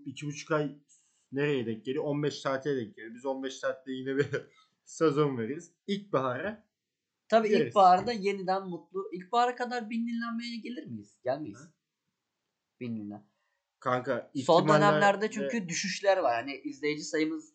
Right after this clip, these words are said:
Speaker 2: ilk
Speaker 1: Ya o
Speaker 2: baştaki
Speaker 1: şeyden
Speaker 2: gibi
Speaker 1: dolayı da. Bizim yaş grubumuz belli zaten.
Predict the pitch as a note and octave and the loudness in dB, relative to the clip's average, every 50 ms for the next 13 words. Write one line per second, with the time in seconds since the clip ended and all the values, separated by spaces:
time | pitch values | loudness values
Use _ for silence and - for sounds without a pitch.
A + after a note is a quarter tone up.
0 | _ D#3 D#3+ D#3 D#3+ E3+ E3 D3 A#2 A2+ A#2+ A#2 - F#3 D#3 B2 A#2+ - - C#3 | _ -6 -6 -2 4 4 4 6 6 4 2 0 0 0 0 2 2 4 4 4
1 | C#3+ C#3+ C3+ B2 A2+ G#2+ G2+ G2 F#2+ F#2+ - - _ _ _ _ _ _ _ _ | 2 2 0 0 0 0 0 -2 -6 -8 -12 -14 _ _ _ _ _ _ _ _
2 | _ _ _ - A#2+ C3 C#3+ E3 E3 D#3+ E3 D#3+ D#3+ D#3+ - E3+ F3+ F3 F3 G3 | _ _ _ -10 -6 -2 0 2 4 6 6 4 4 2 -2 -2 -2 -2 -2 -4
3 | G3+ F3+ F3 G3+ G#3+ G#3 G#3 G#3 - - B2 G#2 G2+ - G2+ F#2+ | -4 -2 4 4 4 4 2 -2 -6 -4 -4 -4 -6 -8 -14 -18